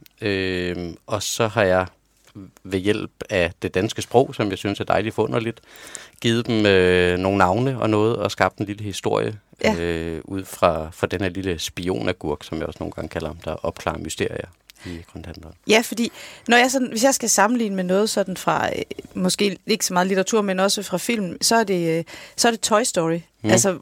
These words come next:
Speaker 2: den her med, at tingene kommer til live, når man, øh, vender ryggen til, så er alle grøntsagerne vågner op og, og har deres helt eget liv, og det er,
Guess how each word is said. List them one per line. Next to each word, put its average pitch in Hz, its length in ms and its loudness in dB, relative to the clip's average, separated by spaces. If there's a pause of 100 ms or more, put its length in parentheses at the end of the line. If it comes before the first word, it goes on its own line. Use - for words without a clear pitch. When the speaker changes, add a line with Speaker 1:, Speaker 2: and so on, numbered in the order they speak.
(160)
Speaker 2:
den 226 140 2
her 208 120 4
med, 190 260 4
at 185 100 -2
tingene 202 260 0
kommer 180 300 0
til 180 180 -2
live, 233 280 2
når 185 160 -2
man, 175 260 -2
øh, 170 320 0 (140)
vender 185 260 2
ryggen 202 200 2
til, 233 200 0 (300)
så 220 120 2
er 208 80 6
alle 190 220 2
grøntsagerne 170 580 0 (420)
vågner 175 220 0
op 277 220 6
og, 190 160 2 (120)
og 180 160 2
har 202 140 4
deres 175 220 0
helt 196 180 0
eget 170 180 2
liv, 220 240 0
og 185 140 0
det 202 220 2
er, 196 120 6